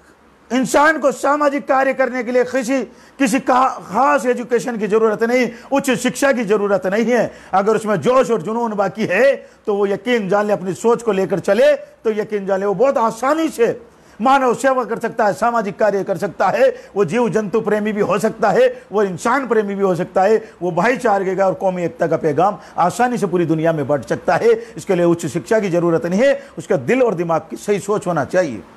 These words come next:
आपको सामाजिक कार्य करने के लिए आपके पास golden heart होना चाहिए, स्वर्णिम हृदय यानी सोने का दिल होना चाहिए आपके पास,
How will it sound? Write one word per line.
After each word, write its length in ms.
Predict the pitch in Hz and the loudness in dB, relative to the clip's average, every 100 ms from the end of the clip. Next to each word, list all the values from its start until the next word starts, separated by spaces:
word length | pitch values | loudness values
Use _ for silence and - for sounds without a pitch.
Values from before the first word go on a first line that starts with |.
| - - - - - - - - - - - - - - - - - | -20 -20 -20 -20 -20 -20 -20 -20 -20 -20 -20 -20 -20 -20 -20 -8 2
आपको 280 | 202 277 285 | 4 4 2
सामाजिक 500 | - 262 294 302 311 | 0 0 2 0 0
कार्य 400 | 269 269 277 285 | 0 2 2 -2
करने 300 | 277 269 269 | -2 -2 0
के 100 | 247 | -2
लिए 240 | 269 285 277 277 - _ _ _ _ _ - | 2 2 2 -2 -18 _ _ _ _ _ -2
आपके 300 | 214 - - | 0 0 0
पास 240 | 247 226 | 0 0
golden 340 | 165 214 220 214 | 2 2 2 0
heart 300 | 147 220 185 | 0 0 -2
होना 180 | 170 147 | -6 -8
चाहिए, 340 | - 123 104 101 - - - - - | -8 -10 -10 -18 -20 -20 -20 -20 -4
स्वर्णिम 480 | 254 269 269 262 | 2 2 2 0
हृदय 420 | 190 240 190 147 - - _ _ - | 0 0 0 -4 -6 -16 _ _ -6
यानी 260 | 170 208 185 | -2 -2 -2
सोने 420 | - - 285 277 | -6 0 2 2
का 120 | 202 | 2
दिल 200 | 156 226 | 0 0
होना 280 | 180 233 214 | 0 0 0
चाहिए 340 | - 180 175 147 | 0 0 0 0
आपके 220 | 117 117 | -4 -6
पास, 280 | 101 104 | -10 -10